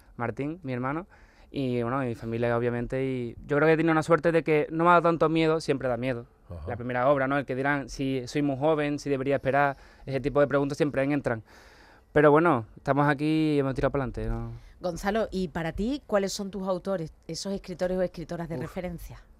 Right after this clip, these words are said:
Speaker 1: También esto es una pregunta buena. No sé, eh, ahora mismo, por ejemplo, estoy muy embelesado por Cortázar.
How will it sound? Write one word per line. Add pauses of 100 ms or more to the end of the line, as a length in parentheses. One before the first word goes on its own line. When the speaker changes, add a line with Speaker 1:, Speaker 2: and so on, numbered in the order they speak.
(500)
Speaker 1:
También
esto (840)
es
una
pregunta
buena.
No
sé,
eh, (120)
ahora
mismo,
por
ejemplo,
estoy
muy
embelesado
por
Cortázar.